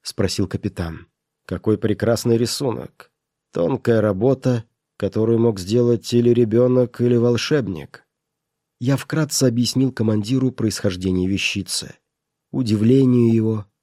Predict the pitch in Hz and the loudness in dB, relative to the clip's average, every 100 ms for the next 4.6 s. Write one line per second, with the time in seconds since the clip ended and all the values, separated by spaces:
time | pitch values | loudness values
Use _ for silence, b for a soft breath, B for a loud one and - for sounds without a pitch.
0 | _ 123 131 127 123 117 104 98 90 87 | _ -2 0 2 0 0 0 0 0 -2
1 | 85 73 - _ _ _ _ _ - - | -4 -10 -18 _ _ _ _ _ -10 -8
2 | 98 92 92 87 95 95 95 92 - 98 | -6 -2 -2 -4 -2 0 0 -2 -2 -4
3 | - 85 - 120 - _ _ - 123 120 | -4 -8 -4 -4 -4 _ _ -6 -2 -2
4 | - 104 92 92 82 - | 0 0 0 -4 -12 -14